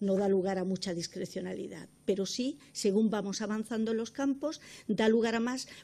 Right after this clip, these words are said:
porque las especificaciones son menos rigurosas,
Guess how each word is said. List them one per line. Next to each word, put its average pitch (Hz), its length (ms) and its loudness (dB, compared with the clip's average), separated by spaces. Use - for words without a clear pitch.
porque 269 280 4
las 269 180 0
especificaciones 247 920 -2
son 233 460 4
menos 247 440 2
rigurosas, 202 800 0